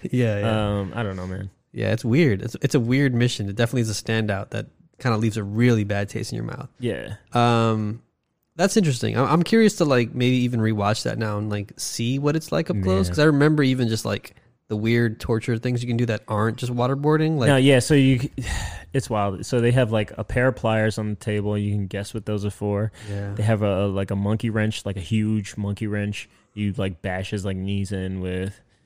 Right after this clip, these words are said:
Speaker 2: And then there's, like, a electric, uh, car battery that you can, like, shock him with. And then there's a waterboarding thing. And there's something else, and I can't remember what it is. Uh, but basically, so, like, once you finish that mission,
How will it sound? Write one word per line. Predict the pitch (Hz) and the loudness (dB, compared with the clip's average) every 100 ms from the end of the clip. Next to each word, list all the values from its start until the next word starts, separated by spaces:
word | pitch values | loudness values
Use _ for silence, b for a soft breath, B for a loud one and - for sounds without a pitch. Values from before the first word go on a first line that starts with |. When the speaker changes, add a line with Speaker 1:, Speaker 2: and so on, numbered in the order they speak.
| _ _ | _ _
Speaker 2:
And | - 98 | -8 -4
then | 101 101 98 98 98 | -2 -2 -2 -2 -4
there's, | 101 98 | -4 -4
like, | 98 | -4
a | 95 92 90 | -4 -4 -4
electric, | 82 101 101 - 107 _ _ | -4 -2 -2 -4 -10 _ _
uh, | 107 98 | -6 -6
car | - 110 107 | -4 -2 -2
battery | 104 101 104 104 | -2 -2 -2 -2
that | 101 | -2
you | 98 98 | -4 -6
can, | 104 | -6
like, | 98 92 - | -6 -8 -14
shock | - - 98 98 | -16 -6 -6 -4
him | 104 98 | -4 -4
with. | 101 98 98 _ _ _ _ _ _ | -2 -4 -6 _ _ _ _ _ _
And | 104 104 | -6 -4
then | 101 98 | -4 -4
there's | 98 | -2
a | |
waterboarding | 98 101 110 104 104 104 101 98 | -2 0 0 -2 -2 -2 -2 -4
thing. | 101 98 95 98 95 _ _ _ _ _ _ - | -4 -4 -4 -6 -10 _ _ _ _ _ _ -10
And | 110 | -4
there's | 110 | -4
something | - 156 127 110 | -4 -4 -2 -2
else, | 101 95 - | -2 -4 -6
and | |
I | 95 | -8
can't | - 101 | -6 -8
remember | 98 95 98 | -6 -8 -8
what | 101 | -10
it | 98 | -10
is. | 107 101 98 - _ _ _ _ - | -10 -10 -12 -16 _ _ _ _ -10
Uh, | 101 90 87 - _ _ _ _ _ - | -6 -6 -6 -12 _ _ _ _ _ -4
but | 120 | -2
basically, | 104 160 175 160 131 120 110 | 4 4 4 0 0 0 0
so, | - 147 | 2 2
like, | 135 131 101 | 4 2 2
once | 139 147 | -2 0
you | 147 | -2
finish | 151 139 | -2 -2
that | 127 95 | -2 -2
mission, | 120 123 110 104 101 | -2 -4 -4 -4 -6